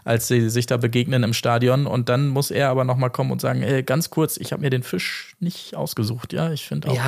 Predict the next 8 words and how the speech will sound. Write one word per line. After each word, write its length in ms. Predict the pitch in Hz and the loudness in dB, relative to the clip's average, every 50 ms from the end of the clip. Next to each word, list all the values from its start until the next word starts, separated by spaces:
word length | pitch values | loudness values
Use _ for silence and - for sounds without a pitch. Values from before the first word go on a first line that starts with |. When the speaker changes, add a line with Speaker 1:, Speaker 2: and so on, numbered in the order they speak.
| 135 135 | 2 2
Speaker 2:
aber 240 | 135 147 143 135 147 | 2 2 2 2 2
es 180 | 143 - - | 0 0 2
wäre 300 | 151 151 151 143 139 - | 2 2 2 2 0 0
andersrum 440 | 147 147 170 165 151 - - 147 143 | 2 2 4 4 2 2 2 2 2
auch 120 | 127 123 | 2 2
strange 320 | - - - 127 123 120 - - | 0 0 0 2 2 0 0 -2
gewesen. 320 | 131 113 117 143 143 139 - _ _ _ _ _ _ - _ _ _ _ _ _ _ _ _ _ _ _ _ _ | -2 -2 -2 -4 -8 -10 -14 _ _ _ _ _ _ -20 _ _ _ _ _ _ _ _ _ _ _ _ _ _
Also, 520 | - - 131 123 127 123 120 113 - - | -2 0 0 2 2 2 2 0 -2 -4